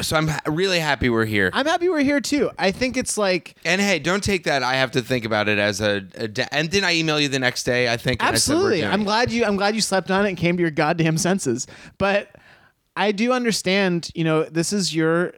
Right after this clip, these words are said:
Speaker 2: this is, this is an artistic expression, this podcast. And I understand, like, wanting to be like, "I don't know if this is the right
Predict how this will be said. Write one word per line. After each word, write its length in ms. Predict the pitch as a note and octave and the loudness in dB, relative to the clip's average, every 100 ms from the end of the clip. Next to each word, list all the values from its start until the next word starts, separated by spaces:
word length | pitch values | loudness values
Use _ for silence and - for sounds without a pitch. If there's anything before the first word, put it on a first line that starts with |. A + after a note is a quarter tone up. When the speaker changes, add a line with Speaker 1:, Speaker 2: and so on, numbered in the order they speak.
| - | -4
Speaker 2:
this 200 | E3+ - | -4 -2
is, 280 | - A4+ F4+ A#3 | -2 -2 -2 -2
this 180 | A3+ - | -2 2
is 200 | G#3+ D#4+ | 0 0
an 60 | |
artistic 400 | D4 - D3+ D3 | -2 0 -2 -2
expression, 520 | B2+ - B2+ - C3+ | -6 0 0 0 -2
this 140 | C3 B2 | -4 0
podcast. 520 | C3 A2+ C3 B2+ B2+ | 2 2 2 0 -2
And 100 | D#3 | -2
I 80 | E3+ | -2
understand, 480 | D#4+ - E3+ D#3+ D#3 | 0 0 2 2 0
like, 240 | C#3 B2 _ B2+ | -2 -4 _ -6
wanting 340 | C#3 C#3 C#3 | -2 -2 -4
to 100 | C#3+ | -4
be 240 | B2+ C3 | -4 -2
like, 380 | C3 C3 B2 - _ - | 2 0 0 -6 _ -4
"I 80 | F#3+ | 0
don't 160 | C#4 | 2
know 180 | D4+ F4 | 2 2
if 100 | F#3 | 0
this 200 | D#3 - | -4 -6
is 140 | C3 | -6
the 100 | C#3+ | -4
right 300 | C3+ C3 C3 | 0 2 0